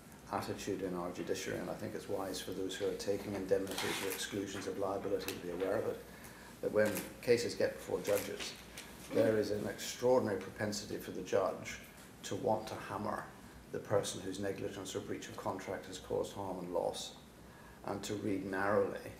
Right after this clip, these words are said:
any provisions which are excluding liability for that. Um, one thing I, you know, uh, do wonder about is whether people are making the best use of the insurance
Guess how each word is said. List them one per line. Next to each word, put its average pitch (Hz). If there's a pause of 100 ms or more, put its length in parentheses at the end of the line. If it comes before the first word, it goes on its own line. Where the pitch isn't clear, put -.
(440)
any 98
provisions 92
which -
are 95
excluding 107
liability 101
for -
that. - (840)
Um, 104 (240)
one 127
thing 156
I, 107 (200)
you 104
know, 95 (420)
uh, - (180)
do 113
wonder 104
about 92
is 98
whether 101
people 98
are 92 (400)
making 104
the 98
best -
use 92 (100)
of 87 (100)
the 92
insurance 104